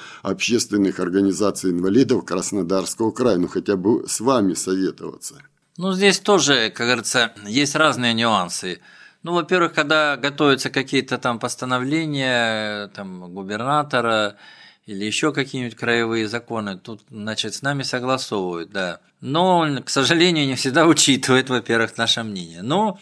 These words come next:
Speaker 2: а зачастую и вообще не согласовывают, то есть они решают, что им кажется так лучше. Потом, когда им начинаешь объяснять, что нет, ребята, это не лучше, вот даже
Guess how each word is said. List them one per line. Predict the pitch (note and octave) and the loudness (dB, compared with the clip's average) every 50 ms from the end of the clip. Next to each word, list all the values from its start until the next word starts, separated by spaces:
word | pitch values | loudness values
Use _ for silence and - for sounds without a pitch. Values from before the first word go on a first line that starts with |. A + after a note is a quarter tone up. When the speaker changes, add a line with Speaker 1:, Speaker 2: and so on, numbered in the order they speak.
| - - _ - | -16 -20 _ -2
Speaker 2:
а | G#2 A2 B2 B2+ C#3 C#3 A#2+ G#2+ | 0 2 2 2 0 -2 -2 -2
зачастую | G#2+ C#3 C#3 - E3 D3+ - - A3 A3+ G#3+ F3 D#3 | -2 -2 0 0 0 0 0 0 4 6 8 8 8
и | D3+ | 8
вообще | C#3+ C#3+ C3 C#3 - - F#3+ F#3 | 6 4 2 0 0 0 2 0
не | E3+ D3+ | 0 0
согласовывают, | - D3+ C3+ C3+ C#3+ C#3 C#3+ - D#3+ D#3+ F3 E3 D3 C3 C#3 | -2 -2 0 2 0 0 0 -2 -2 0 2 2 2 0 0
то | - | -2
есть | A#2+ G#2+ - | -4 -2 -2
они | B2+ A#2+ B2+ D3+ D#3+ | -2 -2 -2 0 0
решают, | D3 C#3 B2 - - C#3+ D3 C#3+ C3 A2+ | 2 2 2 4 4 4 4 4 2 0
что | - - A#2 A2+ | -2 -2 -2 0
им | A2 A2 A2+ C3 C3+ B2+ | 0 0 -2 -2 -4 -2
кажется | C3 B2+ A#2+ G#2 F#2+ - - G#2+ | 0 0 0 0 0 -4 -6 -8
так | F3+ - G#2+ G#2 G3 - | -4 -2 -2 -2 -2 -2
лучше. | A#2 C#3 E3+ F3 E3+ - - E3 D#3 D3+ D3 D3 - - - - - - - - _ - | 0 0 0 0 0 0 0 0 0 0 -2 -6 -14 -20 -20 -20 -20 -20 -20 -20 _ -10
Потом, | A2+ A2 - D#3+ D#3 | -6 -2 -2 -2 0
когда | - D3+ C#3+ D3 D3 | 0 0 2 2 2
им | D3 C#3+ | 2 2
начинаешь | C#3+ C#3+ C#3 - - C#3+ D3 D3 C#3+ C#3+ | 0 0 0 -2 0 0 2 2 2 0
объяснять, | - C#3 C3+ C#3+ D3 C#3+ D3 - F3 E3+ D3 | -2 -2 -2 -2 -2 -2 -2 -2 -2 -2 0
что | - - A2+ A2+ | -2 -2 -4 -4
нет, | A#2+ C3+ D#3 D3 D3 D3 | -2 -2 -2 -2 -2 -2
ребята, | B2+ A#2+ B2+ C#3 B2 - - G#2 | -4 -2 0 0 0 0 -2 -4
это | G#2 A2 A2+ A2 - | -4 -4 -4 -6 -8
не | C#3 C#3 D3+ E3 | -8 -6 -4 -2
лучше, | E3+ E3+ D#3 A#2+ - - - | 0 2 2 0 0 -4 -6
вот | F#2 F#2+ G2+ F#2+ - A#2+ G2+ | -6 -6 -8 -8 -10 -12 -4
даже | G2 C3 C3+ C3 C3 C#3 C3+ C3 | -2 0 0 0 0 -2 -2 -4